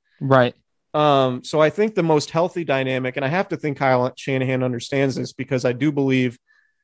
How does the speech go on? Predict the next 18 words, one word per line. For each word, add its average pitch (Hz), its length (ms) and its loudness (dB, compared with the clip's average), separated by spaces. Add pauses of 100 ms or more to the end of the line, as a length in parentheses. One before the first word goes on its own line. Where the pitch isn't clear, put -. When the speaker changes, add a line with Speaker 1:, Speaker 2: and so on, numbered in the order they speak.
(160)
Speaker 2:
that 127 160 2
him 143 200 2
and 135 100 2
Bill 127 160 4
Belichick 127 560 2
are 127 160 0
similar, 131 800 0 (600)
um, 120 500 -2 (180)
are, 139 140 -2
are, 135 260 0 (200)
ha-, 151 260 2
share 170 340 2
similar 165 400 2
mindsets. 127 640 0
Speaker 1:
Cut 143 240 4
that 139 240 6
for 117 480 2
audio. 104 540 -2